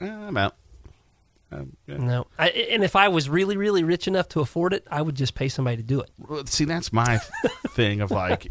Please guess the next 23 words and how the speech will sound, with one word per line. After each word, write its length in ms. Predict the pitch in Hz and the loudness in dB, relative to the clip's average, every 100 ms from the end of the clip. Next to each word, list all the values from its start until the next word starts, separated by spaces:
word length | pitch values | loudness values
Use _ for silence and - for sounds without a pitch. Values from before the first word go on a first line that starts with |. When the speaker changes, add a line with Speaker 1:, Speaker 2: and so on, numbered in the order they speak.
| - | 0
Speaker 1:
if 160 | 131 | 4
I 160 | 123 117 | 4 4
could, 220 | - 110 | 2 -2
if 140 | 120 123 | 4 6
I 160 | 104 | 6
cared 380 | - - 131 117 | 4 6 6 6
that 180 | 117 98 | 4 4
much, 260 | 104 95 | 2 2
or 80 | 110 | 0
is 160 | - 107 | 0 4
that 160 | 110 | 4
important 560 | 104 - 110 101 - - | 2 0 0 0 -6 -4
to 240 | 104 98 - _ _ _ _ _ _ _ _ - | 0 0 -2 _ _ _ _ _ _ _ _ 2
my 200 | 101 98 | 4 6
neighbors 540 | 98 101 113 85 85 - | 6 4 4 0 0 -2
that 100 | 101 | 0
my 100 | 92 | 2
house 320 | 101 95 - | 4 4 2
looks 200 | 101 - | -2 2
like 380 | 95 87 - - _ _ _ | 2 2 -2 -18 _ _ _
the 80 | 98 | -4
sixteenth 720 | - 107 - - 104 92 - | 0 0 -2 -2 0 -2 -4
green 420 | - 92 85 82 | -4 -2 -2 -4